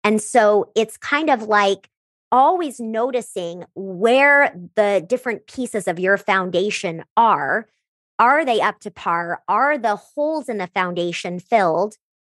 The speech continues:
Do I have a strong foundation? Always evaluating that is such a great idea. And in this episode specifically, I'm going to talk about these three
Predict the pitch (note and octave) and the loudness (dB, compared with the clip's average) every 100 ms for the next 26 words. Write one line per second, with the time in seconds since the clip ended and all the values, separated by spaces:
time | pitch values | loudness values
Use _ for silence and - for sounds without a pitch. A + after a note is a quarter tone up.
0 | _ _ F3+ G#3 D4 A#3+ G#3+ G3+ A#3 A#3+ | _ _ -12 -4 0 2 2 -2 -2 -2
1 | G#3 - F#3 E3+ E3+ F#3 E3 D#3 D#3 - | -2 -6 -4 -4 -6 -8 -6 -4 -6 -6
2 | F3 - G3+ A#3 B3+ A3 F3 F3 F#3+ G3 | -6 0 2 4 0 0 0 0 0 -4
3 | G#3 G#3 G#3 A#3+ - F3+ - - F3 - | -2 -4 -4 -4 -6 -14 -12 -4 -2 -2
4 | F3 E3 D#3 D3 C#3+ - - - - - | -4 -2 -2 -2 -2 -4 -6 -8 -20 -20
5 | _ _ _ A3 A3 A#3 B3 B3 - F#3 | _ _ _ 2 4 4 4 2 -2 -2
6 | C4 - - B3+ C4+ - A3+ G#3+ - - | 0 0 -2 0 -2 2 2 2 -2 -8
7 | G#3+ G#3+ G#3+ F3+ C3+ C#3 - G#3+ F3+ A3 | -6 -6 -6 -6 -6 -8 -6 -6 0 2
8 | A#3+ B3+ - A3 - A3+ A3 - F3+ F3 | 2 0 -4 -6 2 2 2 -2 0 2
9 | E3 E3+ _ _ _ _ - A3+ - - | 2 0 _ _ _ _ -10 -10 -10 -8
10 | A3+ A#3+ B3 | -2 0 0